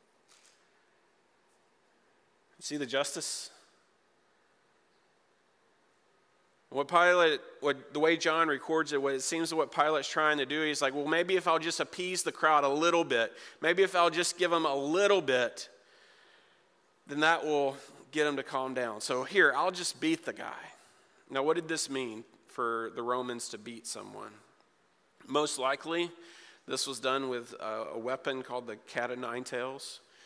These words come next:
Had a wooden handle and leather straps that came out from it. Embedded in those straps were pieces of metal and glass, um, made and, and designed in angles to where when they would whip,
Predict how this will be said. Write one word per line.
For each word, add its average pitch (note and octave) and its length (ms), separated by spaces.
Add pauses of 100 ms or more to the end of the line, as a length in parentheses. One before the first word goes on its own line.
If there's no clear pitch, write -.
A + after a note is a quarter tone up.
(300)
Had A2+ 140
a A2 40
wooden C3 300
handle C3 640
and A#2 260
leather B2 280
straps C3 480
that B2 120
came A#2+ 220
out B2 220
from B2+ 240
it. B2+ 120
Embedded B2+ 520
in B2 160
those B2+ 180
straps B2+ 420
were A#2+ 80
pieces B2 380
of A2+ 100
metal A#2+ 420
and A2+ 140
glass, A#2+ 640 (380)
um, A2 720 (100)
made B2+ 300
and, A#2 360
and A#2 80
designed B2 460
in A2+ 140
angles C3+ 580
to B2+ 100
where A2+ 300 (300)
when A#2 160
they A#2 100
would A2+ 320
whip, C3+ 340